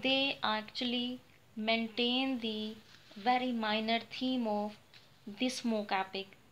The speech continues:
They guard the personality of the heroine, and where there is a fight between the followers of Belinda and those of the Baron, they take part in the fight like the gods and goddesses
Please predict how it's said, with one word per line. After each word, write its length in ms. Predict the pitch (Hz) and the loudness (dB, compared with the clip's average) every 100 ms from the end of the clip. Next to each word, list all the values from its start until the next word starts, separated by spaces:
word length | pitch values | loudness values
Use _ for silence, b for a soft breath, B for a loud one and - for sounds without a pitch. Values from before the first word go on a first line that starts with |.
| - - | -12 -4
They 120 | 214 | -2
guard 460 | 208 190 202 240 233 | 2 4 6 4 2
the 100 | 226 | -4
personality 640 | 220 220 - 220 233 233 254 | -2 -4 -2 2 2 2 0
of 160 | 254 | 0
the 160 | 262 247 | 0 2
heroine, 440 | 247 254 254 262 - B B B - | 2 2 2 0 -4 B B B -2
and 200 | 262 262 | -2 0
where 240 | 277 269 | 0 0
there 160 | 262 247 | 2 2
is 120 | 240 | 0
a 60 | 220 | -4
fight 400 | - 240 247 226 | 2 2 2 -2
between 360 | 240 247 240 | -4 -2 -2
the 80 | 233 | -2
followers 500 | - 233 240 254 247 | 0 4 4 4 0
of 100 | 240 | -2
Belinda 500 | 240 233 233 233 247 - - | 0 0 0 0 -2 -8 -4
and 220 | 214 202 | -2 0
those 280 | 220 233 233 | 0 0 -2
of 100 | 254 | -2
the 100 | 226 | -2
Baron, 520 | 196 190 190 190 196 B B B B | 2 2 0 -4 -8 B B B B
they 240 | 208 233 240 | -4 -2 -2
take 460 | - 302 359 370 | 2 4 4 2
part 280 | 277 262 254 | 4 6 6
in 80 | 240 | 0
the 100 | 226 | -4
fight 500 | - 214 202 208 - | -2 0 0 -2 -6
like 300 | 196 185 190 | -6 -6 -4
the 100 | 202 | -8
gods 680 | 202 196 202 226 269 - - - | -2 0 2 2 0 -4 -12 -2
and 240 | 190 196 | -2 -2
goddesses 640 | 190 190 202 - 269 269 | -2 0 0 0 -2 -2